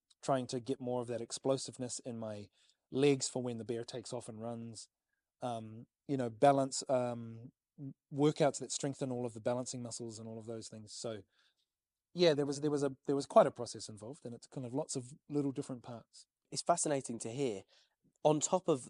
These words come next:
Speaker 2: that, it's not just about you embodying it yourself. You also had some extra limbs, didn't you,
Speaker 1: Yeah,
Speaker 2: involved?
Speaker 1: yeah, I had, yeah, arm extensions. So I had
Speaker 2: Yeah.
Speaker 1: arm, these big, these, like, aluminium arm extensions, so that I could essentially move on all fours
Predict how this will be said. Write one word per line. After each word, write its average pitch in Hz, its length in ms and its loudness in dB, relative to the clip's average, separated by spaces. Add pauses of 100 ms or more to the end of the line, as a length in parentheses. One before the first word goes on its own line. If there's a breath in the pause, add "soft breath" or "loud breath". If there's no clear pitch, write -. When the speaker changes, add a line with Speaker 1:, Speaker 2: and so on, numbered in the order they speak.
Speaker 2:
that, 101 300 0
it's 123 160 -4
not 147 180 0
just 139 180 -4
about 131 220 -2
you 120 220 -4
embodying 110 500 0
it 101 160 -4 (200)
yourself. 117 600 0 (240)
You 135 160 2
also 135 440 4
had 98 360 -4 (100)
some 107 240 -6
extra 117 340 -6
limbs, 107 440 -4
didn't 120 240 -6
you, 104 140 -10
Speaker 1:
Yeah, 185 260 2
Speaker 2:
involved? 160 200 2
Speaker 1:
yeah, 143 140 2
I 131 100 2
had, 151 200 0
yeah, 156 260 4
arm 202 220 6
extensions. 113 480 -6
So 151 100 0
I 143 80 4
had 160 240 6
Speaker 2:
Yeah. 156 100 4
Speaker 1:
arm, 170 120 6
these 143 160 2
big, 147 280 -2
these, 135 180 0
like, 127 240 0
aluminium 156 400 4
arm 135 160 2
extensions, 113 560 -10 (280 soft breath)
so 156 220 8
that 147 200 6 (720)
I 147 160 10
could 143 380 0
essentially 185 420 0
move 147 260 0
on 143 120 4
all 131 160 0
fours 117 720 -2